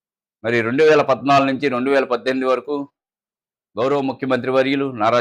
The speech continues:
చంద్రబాబు నాయుడు గారు మరి ఆనాడు కార్మికులకు ఎన్నో వరాలు చూపించిన మహానుభావుడు. మరి రెండు వేల పద్దెనిమిది చివరి నాటికి రెండు వేల ఇరవై నాలుగు దాటిపోయింది,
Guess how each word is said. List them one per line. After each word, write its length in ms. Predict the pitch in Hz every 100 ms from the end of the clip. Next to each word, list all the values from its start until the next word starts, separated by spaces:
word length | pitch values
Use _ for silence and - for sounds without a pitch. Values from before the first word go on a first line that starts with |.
| 117
చంద్రబాబు 420 | 120 120 120 117
నాయుడు 200 | 113 110 117
గారు 160 | 127 131 _ _ _ _ _ _ _ _ _ _ _ _
మరి 140 | 101 104 104
ఆనాడు 320 | 117 135 120 95 95 _ _ _ 104
కార్మికులకు 580 | 117 131 127 127 123 110 95 - 110
ఎన్నో 180 | 139 151 123
వరాలు 300 | 120 139 143
చూపించిన 380 | 143 123 120 123 113
మహానుభావుడు. 540 | 107 120 123 117 117 120 _ _ _ _ _ _ _ _ _ _ _ _ _ -
మరి 140 | 131 123
రెండు 180 | 123 160 160
వేల 160 | 156 151
పద్దెనిమిది 440 | 127 113 147 151 147 135
చివరి 240 | 127 139 135
నాటికి 320 | 131 131 139 131 _ _ _ _ _ _ _ _ _ 110
రెండు 200 | 135 151
వేల 180 | 147 139 127 120
ఇరవై 280 | 131 143 131 120 131 _ _ _ _ _ _ _ _ _ _ _
నాలుగు 340 | 110 123 143 131 120
దాటిపోయింది, 560 | 120 131 131 127 127